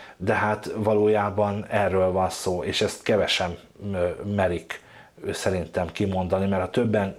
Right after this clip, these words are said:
kimondanák, és többen, ö, olyan, ö, ö, pozícióba kimondanák, a-, ami számít, mert az, hogy én most itt mit mondok, az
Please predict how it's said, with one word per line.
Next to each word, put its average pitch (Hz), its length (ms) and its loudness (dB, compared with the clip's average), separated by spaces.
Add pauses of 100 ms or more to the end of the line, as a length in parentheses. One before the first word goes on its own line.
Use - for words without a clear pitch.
kimondanák, 98 720 0
és - 160 -2
többen, 98 440 0 (420)
ö, 98 200 2 (180)
olyan, 95 460 2
ö, 92 180 2 (1160)
ö, 98 200 -4
pozícióba 110 640 2
kimondanák, 95 720 0
a-, 98 160 2
ami 107 160 2
számít, 98 580 0
mert 110 120 2
az, 110 120 0
hogy 113 80 0
én 110 100 0
most 104 180 -2
itt 107 160 -2
mit 113 180 -4
mondok, 104 320 0
az - 220 -2